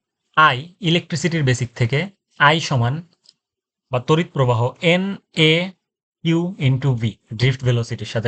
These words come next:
রিলেশন, তাই না? তাইলে এটাকে বলতে পারি রিলেশন between current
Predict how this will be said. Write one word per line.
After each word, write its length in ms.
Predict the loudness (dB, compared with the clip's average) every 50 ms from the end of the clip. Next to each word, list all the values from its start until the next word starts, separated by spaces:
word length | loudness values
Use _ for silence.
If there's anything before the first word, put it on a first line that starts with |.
| -2 -4
রিলেশন, 260 | -4 -4 -4 -2 -2 0
তাই 100 | 0 -2 -4
না? 40 | -6 _ _ _ _ _ _ _ _ _ _ _ _ _ _ _ _ _ _ _ -4
তাইলে 300 | -4 -2 0 0 0 0 -2 -4 -8 -12 _ _ _ _ _ _ _ _ _ _ _ -6
এটাকে 260 | -2 0 0 0 0 0
বলতে 200 | 0 0 0 0 2
পারি 140 | 0 0 0 -2 -4 -4
রিলেশন 400 | -2 -4 -4 -4 -4 -6 -4 -4 -6 -8 -12 _ _ _ _ _ _ _ _ _ _ _ _ _ _ _ _ _ _ _ _ _ _ _ _ _ _ _ _ _ _ _ _ _ _ _ _ -20
between 560 | -14 -8 -4 -4 -4 -2 -2 -2 -2 -2 -2 -4 -6 -10 -14 _ _ _ _ _ _ _ _ _ _ _ _ _ _ _ _ _ _ _ _ _ _ _ _ _ _ _ _ _ _ _ _ _ _ _ _ _ _ _ _ _ _ _ _ _ _ _ -4
current 460 | -2 -2 -2 -2 -4 -6 -8 -12